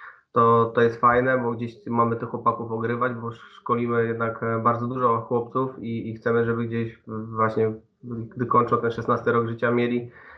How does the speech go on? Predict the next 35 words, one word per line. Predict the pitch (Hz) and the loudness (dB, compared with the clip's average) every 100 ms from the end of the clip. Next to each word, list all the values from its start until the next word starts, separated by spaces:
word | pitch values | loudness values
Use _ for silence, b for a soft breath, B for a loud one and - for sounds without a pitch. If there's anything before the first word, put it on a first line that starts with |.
| B - | B -4
mieli | 117 117 | 0 2
możliwość | 120 117 120 117 113 | 4 4 2 0 0
grania | 117 117 113 | 2 2 4
u | 113 | 2
nas, | 120 135 - - b b _ | 2 2 -2 -10 b b _
ale, | 117 113 113 117 | 0 0 0 0
ale | - 117 | 0 0
tak | 117 117 | -2 -4
jak | 117 | -4
mówię, | 131 123 113 | -2 -2 -6
ci | - | -2
najlepsi | 117 113 120 - 120 | 0 2 2 -2 -8
chcemy, | - 117 113 | -2 0 0
żeby | 113 113 | -2 -4
po | 113 | -4
prostu | 117 117 - 113 117 117 113 107 | -4 -4 0 2 6 6 4 0
gdzieś | 113 110 | -4 -4
tam | 110 110 | -2 -2
zaczęli | 107 - 113 113 | -2 0 0 0
grać, | 120 113 113 - | 0 0 0 0
e, | 113 110 113 110 110 - - | 0 2 2 0 -4 -12 -10
na | 110 113 | -4 -2
wyższym | 113 120 - 120 | -2 -6 -4 -2
poziomie | 123 120 120 123 120 | 0 2 2 2 -2
i, | 120 117 117 B B B B _ | -2 -4 -6 B B B B _
i | 110 | -6
myślę, | 120 113 120 113 | -4 0 0 2
że | 117 113 113 113 110 | 2 2 2 0 -2
tutaj | 120 113 113 110 110 | -4 -2 -2 -2 -6
ku | 110 | -2
temu | 113 113 113 110 | 2 2 2 0
idziemy | 113 110 110 | 0 2 2
w | |
dobrą | 117 110 107 | 2 2 0
stronę. | - 113 107 | 0 -2 -2